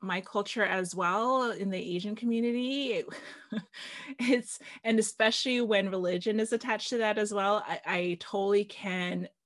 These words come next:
resonate with your, your story because it's of something similar. And, um, and it goes a little bit beyond that too, with a little bit of, like, a spiritual, like, black magic, white magic type of si-,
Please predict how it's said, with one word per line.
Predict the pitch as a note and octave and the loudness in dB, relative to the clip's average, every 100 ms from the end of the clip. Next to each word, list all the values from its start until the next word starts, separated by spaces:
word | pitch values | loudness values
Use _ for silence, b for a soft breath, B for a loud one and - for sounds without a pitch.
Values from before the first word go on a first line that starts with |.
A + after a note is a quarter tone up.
| F3+ | -8
resonate | F#3+ E3+ F#3+ F#3+ | -4 -4 -4 -4
with | D3 F#3 | -4 -4
your, | F#3 F3+ | -2 -2
your | E3 B2+ E3+ | -4 -6 -8
story | - - F3 F3 G3+ A3 | -6 -4 -2 0 0 0
because | G3+ F3 F#3+ F3 | -2 -4 -6 -6
it's | F3+ E3 - | -8 -8 -10
of | F#3 F3 E3+ - - | -4 -4 -4 -12 -18
something | F3 F#3 E3+ F3+ | -10 -8 -6 -6
similar. | F3 - E3+ F3+ G3+ C4 D#4 B B B B _ | -4 -4 -4 -2 -2 -2 -4 B B B B _
And, | G3 F#3+ F#3 F#3 F3+ F3 - | 0 2 2 0 -2 -4 -4
um, | F3 F3+ E3+ E3 E3 E2+ E2+ E2 C2+ C2+ - _ _ _ | -4 -2 0 -2 -2 -4 -6 -6 -8 -10 -16 _ _ _
and | G3+ | -2
it | G3+ A3+ _ _ - | -2 -4 _ _ -4
goes | A3+ A3+ | 2 6
a | A3+ | 6
little | A3 G#3 | 6 4
bit | G3+ G3+ | 2 2
beyond | F#3+ F#3 F3+ | 2 4 2
that | F3+ - | 0 -2
too, | - F#3+ F#3 F#3 | -2 2 2 2
with | F3 E3+ E3+ - B2+ | 0 -2 -6 -10 -4
a | |
little | F#3 F#3 E3+ | -2 0 -2
bit | F3 F3 E3+ | -2 -2 -2
of, | F3 E3+ D#3+ - | -2 -4 -6 -6
like, | F3 - | -6 -8
a | |
spiritual, | E3+ E3 D#3+ - | -8 -6 -6 -6
like, | E3 D#3+ - _ - | -6 -6 -10 _ -16
black | D3+ D3 | -14 -12
magic, | D3 D3 D#3+ | -14 -12 -12
white | - - - | -10 -12 -12
magic | D3+ D#3+ F3 | -14 -14 -14
type | - D3+ | -12 -12
of | G#3 | -10
si-, | - G#3 | -10 -10